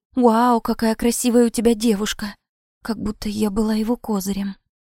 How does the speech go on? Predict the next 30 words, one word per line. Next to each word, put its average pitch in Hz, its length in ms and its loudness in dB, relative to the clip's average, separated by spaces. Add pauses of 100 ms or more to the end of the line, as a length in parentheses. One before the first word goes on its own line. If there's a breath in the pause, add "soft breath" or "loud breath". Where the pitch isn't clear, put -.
(340)
Он 220 160 2
с 214 60 -6
гордым 220 380 4
видом 226 340 2
появлялся 226 600 2
вместе 226 340 2
со 214 160 0
мной 214 220 4
на 214 100 2
всех 233 280 -2
тусовках, - 640 -8 (300)
называл 240 360 4
котёнком, 214 840 -2
носил 226 360 0
на 220 120 2
руках. - 520 -8 (460)
Помнишь, 220 420 2
когда 208 280 0
мы 214 120 4
поругались, 214 640 0
он 196 220 -2
ночевал 202 480 0
возле 202 300 -2
моей 214 240 2
двери? 214 480 -4 (960)
От - 160 -10
воспоминаний 190 800 -4
слёзы 185 480 -2
потекли 190 440 -8
ручьём. 185 600 -10